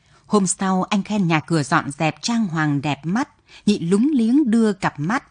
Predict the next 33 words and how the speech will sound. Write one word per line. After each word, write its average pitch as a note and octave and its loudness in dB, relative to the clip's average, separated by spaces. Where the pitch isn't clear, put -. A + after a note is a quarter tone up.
"Em F3 -2
làm C#3+ 0
được D3+ -2
như G3 2
thế F#3+ -2
là A#3+ -2
nhờ D#3+ 0
có G3 -6
tình D3 -2
yêu A#3+ -2
đấy." C4+ -4
Anh F3 -2
phải C3+ -4
bảo C3+ -2
vợ C3+ -4
gặp - -4
nói F3+ -2
chuyện D#3 -2
riêng A3 -2
với F#3 0
Nhị. D#3+ 0
"Vâng, D#3 0
em G3+ 0
cũng G#3 -2
định D#3 0
nói E3 0
chuyện E3+ 0
riêng G#3 0
với A3+ 2
chị - -2
từ E3 2
lâu A3+ 0
rồi. D#3 -2